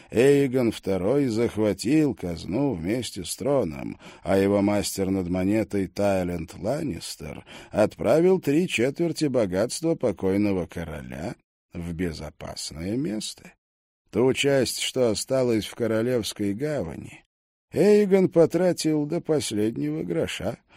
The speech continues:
оставив захвативший город сестре лишь пустую сокровищницу. Остальное хранилось у Хайтауэров в Староместе, у Ланнистеров на Бобровом утесе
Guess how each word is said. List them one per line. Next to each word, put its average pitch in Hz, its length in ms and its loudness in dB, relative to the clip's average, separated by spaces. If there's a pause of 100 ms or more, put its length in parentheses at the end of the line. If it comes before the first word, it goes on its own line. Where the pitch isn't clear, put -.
(180)
оставив 104 600 0
захвативший 98 720 -2
город 104 340 0
сестре 98 540 -2
лишь 110 300 -2
пустую 101 680 -2
сокровищницу. 82 1080 -8 (440)
Остальное 98 680 0
хранилось 101 800 0 (240)
у 113 140 2
Хайтауэров 104 1080 -2 (200)
в - 100 -14
Староместе, 156 1000 0 (260)
у - 120 2
Ланнистеров 127 960 6
на 107 160 4
Бобровом 87 640 -2
утесе 160 760 -10